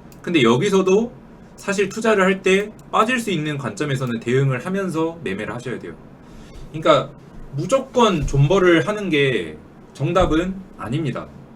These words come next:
그리고 이제 제가 투자를 하면서 많이 느끼는 거지만, 과거에 비트코인을 추천을 많이 드렸던 요 시점 있죠.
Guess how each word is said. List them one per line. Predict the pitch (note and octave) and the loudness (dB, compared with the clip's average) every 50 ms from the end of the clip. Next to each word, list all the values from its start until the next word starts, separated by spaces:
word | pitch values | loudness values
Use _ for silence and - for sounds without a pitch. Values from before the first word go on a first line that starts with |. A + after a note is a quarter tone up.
| - - - - - - - | -20 -20 -20 -20 -20 -12 -2
그리고 | - D#3 F3+ E3+ D3+ | 0 2 2 2 0
이제 | C#3 C#3 | 0 -2
제가 | C#3 - C3+ C3+ C#3+ C#3+ C#3 C3+ C3 B2+ A#2+ | -2 -4 -4 0 2 4 4 6 4 2 0
투자를 | - - F#3+ G#3 G3+ F#3+ F3+ | -4 -6 -2 0 0 0 0
하면서 | F3+ F3+ F3+ D#3+ D#3 - | 0 -4 -4 -6 -4 -4
많이 | - G#2 A2 A2+ | -4 -4 -4 -4
느끼는 | G#2 F#2+ F#2 - C3+ C3+ C3 B2 | -8 -10 -8 -6 -6 -6 -4 -4
거지만, | A2+ F#2+ G#2+ A2 B2 B2+ A2+ F2+ E2 - - - | -6 -6 -6 -8 -8 -8 -8 -10 -12 -14 -16 -6
과거에 | - C#3 C#3+ D#3+ G3+ G3+ F#3+ F3+ E3+ D#3+ D3+ C#3 C3+ | 0 0 2 2 4 4 4 4 4 4 2 2 0
비트코인을 | C#3 C#3 C#3 - F#3+ F#3 G3 F#3+ F3+ E3+ E3 D#3 | -2 -4 -6 -6 -6 -2 -2 -2 -2 -2 -4 -6
추천을 | C#3+ - - - G3+ F#3+ F3+ E3+ D#3+ D3 C#3 | -8 -10 -8 -6 -4 -2 -2 -2 -2 -2 -2
많이 | B2 - G#2 A#2+ B2+ | -2 -2 -2 -2 -4
드렸던 | A2+ A2 A#2+ B2+ B2+ - A2+ | -6 -4 -6 -6 -6 -6 -8
요 | G2 G#2 | -8 -10
시점 | A2 - - F#3+ D#3 C3 | -10 -10 -10 -10 -10 -10
있죠. | G2+ - G2 F2 - | -10 -10 -12 -14 -14